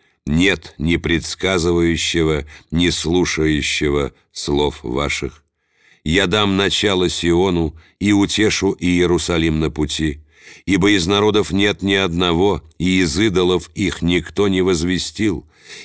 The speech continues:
И если спрошу их: "Вы откуда?", не ответят мне, ибо существуют делающие вас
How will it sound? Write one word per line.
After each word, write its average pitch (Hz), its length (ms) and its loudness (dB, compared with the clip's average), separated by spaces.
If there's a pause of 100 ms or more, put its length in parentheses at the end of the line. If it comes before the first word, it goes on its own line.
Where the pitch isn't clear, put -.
И 90 80 0
если 98 380 2
спрошу 98 580 0
их: 95 280 0
"Вы 82 300 0
откуда?", 80 800 -2 (340)
не 80 200 2
ответят 78 680 0
мне, 67 400 -2 (540)
ибо 104 200 2
существуют 110 1000 0
делающие 92 960 2
вас 92 440 -4